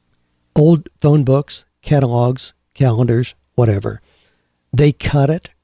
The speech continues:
roll it, put it on string, cover it with a clear lacquer, create designs for beautiful jewelry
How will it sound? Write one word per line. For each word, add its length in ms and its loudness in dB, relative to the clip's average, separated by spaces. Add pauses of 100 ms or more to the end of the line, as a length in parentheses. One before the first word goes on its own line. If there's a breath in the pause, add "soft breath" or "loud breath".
(240)
roll 380 0
it, 240 -16 (360)
put 200 2
it 100 0
on 220 0
string, 640 -2 (760)
cover 400 2
it 140 -4 (180)
with 160 0
a 40 -4
clear 300 0
lacquer, 540 -2 (440)
create 460 2
designs 720 2
for 160 -2
beautiful 640 0
jewelry 960 0